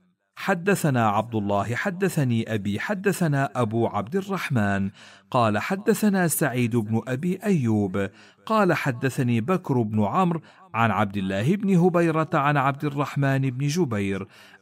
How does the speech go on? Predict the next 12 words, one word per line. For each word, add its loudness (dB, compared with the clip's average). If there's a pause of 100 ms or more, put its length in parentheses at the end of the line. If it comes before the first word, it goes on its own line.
أنه 2
حدثه 2
رجل 2
خدم 2
رسول 0
الله -2
صلى 0
الله 2
عليه -2
وسلم -2 (280)
ثمان 2
سنين، 2